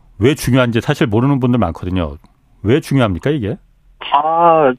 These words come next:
Speaker 2: 저기 예전에는 뭐, 그냥 뭐, 그냥 일 층 집, 이 층 집. 우리
Speaker 1: 네.
Speaker 2: 동-, 저, 제가 살던 동네에서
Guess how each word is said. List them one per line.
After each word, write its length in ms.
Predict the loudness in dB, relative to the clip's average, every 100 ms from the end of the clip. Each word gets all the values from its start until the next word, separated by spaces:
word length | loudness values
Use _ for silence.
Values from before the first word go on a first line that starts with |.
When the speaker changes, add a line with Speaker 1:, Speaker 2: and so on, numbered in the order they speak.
| 0
Speaker 2:
저기 500 | 0 2 2 2 0 -8 -16 -16 _ 2
예전에는 600 | 2 4 2 4 2 2
뭐, 160 | 0
그냥 360 | 0 2 2 2
뭐, 180 | 2 2 -2 _ _ _ _ _ -18 -18 -18 -6 0
그냥 180 | 2
일 180 | 4 2
층 220 | 2 0 0
집, 200 | -2 -2
이 120 | -4 -2
층 160 | 0 0
집. 240 | 0 -4 -2
우리 200 | 0 2
Speaker 1:
네. 60 |
Speaker 2:
동-, 180 | 2 0 -2 -6
저, 240 | -2 -2 0
제가 260 | 0 0 0
살던 680 | 2 2 0 0 0 0 2
동네에서 520 | 4 4 4 2